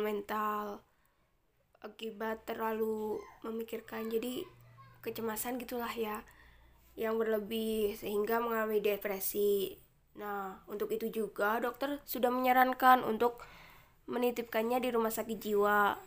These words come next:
Namun sang kakek dan nenek menolak dan memilih untuk mengurusnya sendiri. Oke.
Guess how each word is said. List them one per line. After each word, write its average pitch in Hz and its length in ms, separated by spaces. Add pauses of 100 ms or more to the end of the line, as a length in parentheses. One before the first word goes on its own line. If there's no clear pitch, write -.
(200)
Namun 220 320
sang 247 220
kakek 233 420
dan 226 220
nenek 220 320
menolak 269 500 (140)
dan 240 240
memilih 233 400
untuk 220 260
mengurusnya 233 540
sendiri. 202 640 (1900)
Oke. 233 460